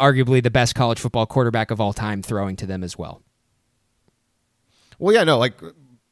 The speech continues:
Speaker 2: don't know if I said, if I was specific with it, like, when they got on the field. Like, Hollywood couldn't get on the field for whatever reason until, I mean, later in the year. They just, he wasn't part of the offense. But, like, once he was on the field,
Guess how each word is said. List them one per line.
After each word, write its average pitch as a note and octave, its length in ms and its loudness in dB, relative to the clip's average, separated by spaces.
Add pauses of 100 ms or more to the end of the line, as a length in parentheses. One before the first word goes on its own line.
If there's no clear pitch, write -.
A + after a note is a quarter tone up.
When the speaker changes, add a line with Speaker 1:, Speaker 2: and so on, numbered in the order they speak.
(100)
Speaker 2:
don't D#3+ 120 0
know D#3 60 4
if C3+ 80 2
I C#3 60 4
said, C3 280 -2
if C3 120 -8
I B2 120 0
was A2+ 140 -2
specific A2+ 320 -4
with A2+ 120 2
it, A2+ 40 0
like, G#2 160 -6
when D3+ 240 -2
they C#3 100 0
got C3+ 180 0
on B2 120 -2
the F#2+ 60 -6
field. G#2+ 400 -2
Like, F#2+ 140 -8
Hollywood D#3 380 0
couldn't C#3+ 160 -4
get C3 120 0
on G#2+ 100 -2
the F#2 60 -10
field F#3 320 0
for A2 80 -4
whatever F#2+ 260 -4
reason G2 320 -6
until, G2+ 480 -2 (600)
I A#2+ 60 -10
mean, A2 260 -6
later C3+ 280 0
in A2+ 80 -4
the A2+ 80 -4
year. C#3 220 2
They A#2+ 100 0
just, G2+ 160 -6
he C3 60 -2
wasn't A#2 240 0
part A#2 120 2
of F#2+ 60 -6
the G2+ 60 -2
offense. A#2+ 340 2
But, A#2 80 -6
like, G#2 100 -4
once C#3+ 200 -2
he C3 80 0
was F#3 220 6
on C3+ 100 2
the G#2 80 -4
field, F2+ 400 -6